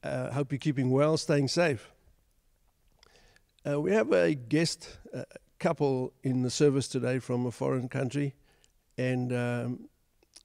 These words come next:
most of you will know them, um, Arno and Adele,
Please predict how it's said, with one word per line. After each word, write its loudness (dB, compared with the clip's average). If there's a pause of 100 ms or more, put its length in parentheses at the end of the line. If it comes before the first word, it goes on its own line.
(140)
most 2
of 0
you 2
will 4
know 2
them, -2 (880)
um, -8 (280)
Arno 4
and -2
Adele, -2